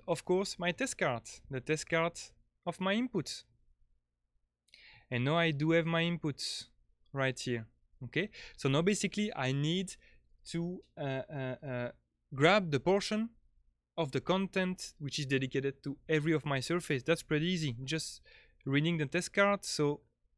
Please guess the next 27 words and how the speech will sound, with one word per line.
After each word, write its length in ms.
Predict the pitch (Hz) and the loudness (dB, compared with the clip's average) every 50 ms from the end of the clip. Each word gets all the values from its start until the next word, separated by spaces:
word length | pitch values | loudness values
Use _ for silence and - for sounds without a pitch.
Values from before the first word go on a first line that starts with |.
| _ _ - - - - _ _ _ _ _ | _ _ -20 -20 -20 -20 _ _ _ _ _
if 180 | 139 131 - - | -6 -6 -2 -2
you 80 | 147 | -2
can 260 | 139 - 143 139 139 | 2 2 2 2 2
read 220 | 135 139 139 135 135 | 2 2 0 2 2
right 240 | 131 127 127 127 - | 4 4 4 2 0
here, 380 | - - 202 214 220 220 233 - _ _ _ _ _ _ _ _ _ _ _ _ _ _ _ _ _ _ _ _ _ _ _ _ _ _ _ _ _ _ _ _ _ _ - _ _ _ _ _ _ _ _ _ _ _ _ _ _ _ _ _ - _ - | 0 2 4 4 4 2 0 -4 _ _ _ _ _ _ _ _ _ _ _ _ _ _ _ _ _ _ _ _ _ _ _ _ _ _ _ _ _ _ _ _ _ _ -20 _ _ _ _ _ _ _ _ _ _ _ _ _ _ _ _ _ -20 _ 2
content 600 | - 190 185 180 - - 190 190 185 170 - - - | 4 4 4 4 4 2 2 2 2 -2 -6 -10 -6
of 180 | 165 156 135 - | -6 -6 -4 -4
surface 460 | - 160 151 139 - 143 123 113 117 | -2 -2 -2 0 0 0 0 0 0
B 240 | 131 202 233 262 - - - - _ _ _ _ _ | 0 2 2 2 -2 -8 -20 -20 _ _ _ _ _
is 180 | - 139 - - | -4 -4 2 2
again 480 | 151 135 135 160 170 175 175 170 160 147 - - - - - _ _ _ | 2 4 6 6 6 6 6 4 0 -4 -8 -16 -20 -20 -20 _ _ _
on 320 | 143 135 131 131 131 131 - - _ _ _ - | -2 -2 0 -2 -4 -6 -10 -18 _ _ _ -8
three 160 | - 175 165 | -2 -2 -2
twelve, 340 | 139 - - 160 151 135 - - | -2 2 4 4 4 4 0 -2
three 140 | - 147 131 | -2 -4 -2
twelve, 460 | - - - 170 196 233 - - - - - - - _ _ _ _ _ _ _ _ - | 0 4 4 4 4 4 0 -6 -16 -20 -20 -20 -20 _ _ _ _ _ _ _ _ 0
and 260 | 147 135 135 135 135 | 0 2 2 2 0
this 220 | 160 160 - - | 0 -2 0 0
is 180 | 202 196 - - - | 0 -2 -2 -4 0
there 220 | 147 156 175 185 | 2 4 4 4
the 140 | 165 160 143 | 4 2 0
coordinate 840 | - 151 151 151 156 147 156 160 156 156 160 170 - - - - - _ _ _ _ _ _ _ _ _ _ _ _ _ _ _ - | 2 2 2 2 2 0 0 0 0 0 0 -2 -4 -10 -12 -12 -16 _ _ _ _ _ _ _ _ _ _ _ _ _ _ _ -8
of 140 | 151 - | -6 -2
my 160 | 175 170 165 160 | 0 0 0 2
content. 480 | - 185 185 180 - 139 123 120 123 | 2 0 0 0 -2 -4 -4 -4 -6
So 440 | - - - - 180 180 156 123 - | -8 -8 -4 0 2 2 2 2 0